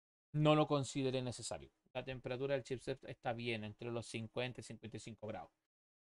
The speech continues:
Así es que eso no hay problema. Pero sí tuve que comprar este braquecito con el ventilador y el cable de doce voltios. No lo compré a cinco,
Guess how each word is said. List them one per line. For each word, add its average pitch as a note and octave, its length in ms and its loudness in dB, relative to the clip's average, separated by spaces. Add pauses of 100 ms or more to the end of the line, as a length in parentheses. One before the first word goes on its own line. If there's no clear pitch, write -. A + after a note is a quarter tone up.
Así C3+ 220 0
es - 80 -4
que C3 340 0
eso C#3+ 180 -2
no C3+ 80 0
hay B2 80 0
problema. G2+ 420 -4
Pero C3 200 2
sí D#3+ 200 0
tuve E3+ 240 2
que D3+ 120 -4
comprar D3 420 4
este C#3+ 300 -4
braquecito C#3+ 720 0
con C3 220 -2
el B2 120 0
ventilador D3+ 800 4
y C#3+ 120 0
el B2+ 140 2
cable C#3+ 340 6
de C3 120 2
doce C#3+ 280 4
voltios. C3+ 380 2
No C#3 120 2
lo C#3 120 4
compré B2+ 300 2
a B2 60 2
cinco, A#2 580 -6